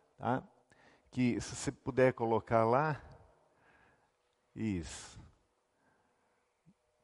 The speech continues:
Obrigado, Manu. É, então nós passamos esse quadro aqui, né, onde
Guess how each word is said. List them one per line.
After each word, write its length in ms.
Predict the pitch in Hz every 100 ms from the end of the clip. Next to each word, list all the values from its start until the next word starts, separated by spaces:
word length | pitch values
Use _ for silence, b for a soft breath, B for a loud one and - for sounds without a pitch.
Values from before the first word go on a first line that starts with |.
| _ _
Obrigado, 400 | 113 113 104 87
Manu. 260 | 87 82 85 _ _ _ _ _ _ _ _ _ _
É, 500 | 104 110 107 104 104 -
então 200 | 123 135
nós 140 | 139
passamos 380 | - 127 143 127
esse 200 | 139 -
quadro 380 | - 117 117 120
aqui, 300 | - 147 190 _ _ _ _ _ _ _ _ _ _ - _
né, 260 | 98 110 127 -
onde 880 | 120 139 120 139 147 143 135 120